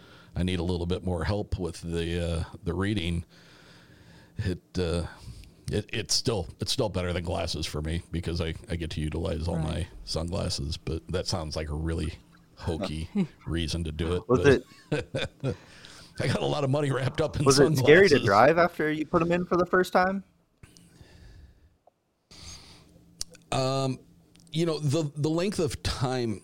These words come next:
Speaker 1: here's the biggest, the biggest concern that I had was I am a pressman for a printing company. So everything that I do is putting ink on paper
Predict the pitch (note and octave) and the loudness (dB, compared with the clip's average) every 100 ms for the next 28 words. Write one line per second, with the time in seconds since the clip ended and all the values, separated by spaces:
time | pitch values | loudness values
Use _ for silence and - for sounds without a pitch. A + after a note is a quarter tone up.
0 | - - - - G3 G3+ E3+ B2+ C#3 B2 | -18 -20 -10 -4 -2 0 0 0 0 0
1 | - F2+ - _ - - A2 G2+ C3 B2+ | -2 -6 -10 _ -20 -12 -6 -2 0 0
2 | A2 G#2 - G#2+ G#2+ F#2 D#2+ - F2+ F2+ | -2 -2 0 0 0 -2 -4 -6 -4 -2
3 | F2 G2 F#2 E2+ E2 C#2+ - - - - | 0 -2 -2 -2 -4 -6 -16 -20 -20 -20
4 | - - F#2+ A#2 B2+ A#2+ G2 F#2 - A2+ | -20 -8 -4 -2 0 0 0 -2 -4 -4
5 | - F#2+ F2 - F2 E2 G#2 D#2+ D#2 C2 | -2 -2 -2 -2 -6 -4 -4 -4 -6 -8
6 | A#1+ C#2 C#2+ - - - - _ _ - | -8 -8 -10 -12 -20 -20 -20 _ _ -6
7 | - A#2 A2 G#2 - - B2 C#3+ C3 C3+ | 0 2 2 0 -4 -4 0 0 0 0
8 | C3 B2 G#2 G2 G2 E2+ F2 A#2+ G#2+ G2 | 0 2 0 0 -2 -2 0 0 2 2
9 | F2 - - - G2+ G2+ F#2+ F2+ - - | 0 -4 -8 -2 0 2 0 -2 -4 -2
10 | A2+ G#2 G2 F2+ A2 A#2 A2 G2 F2+ - | 0 0 -2 -2 -2 -2 -2 -2 -2 -2
11 | F2 - D2 | -2 -6 -10